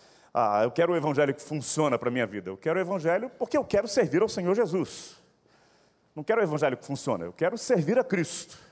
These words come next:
Mas é bom quando a gente percebe isso de um modo assim mais tangível. Sim, funciona, há poder no nome de Jesus para repudiar forças tenebrosas.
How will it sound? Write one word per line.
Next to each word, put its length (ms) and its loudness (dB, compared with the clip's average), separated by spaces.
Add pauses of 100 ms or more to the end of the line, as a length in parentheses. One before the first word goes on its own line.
(1160)
Mas 400 4
é 80 4
bom 260 0
quando 180 0
a 40 0
gente 240 -6
percebe 760 -2
isso 240 -4
de 100 -6
um 20 -2
modo 240 2
assim 220 -2
mais 280 0
tangível. 1160 0 (1000)
Sim, 640 4
funciona, 1040 -2
há 60 -6
poder 560 0
no 100 -2
nome 260 2
de 140 -10
Jesus 640 -16 (640)
para 240 0
repudiar 880 2
forças 380 -4
tenebrosas. 920 -4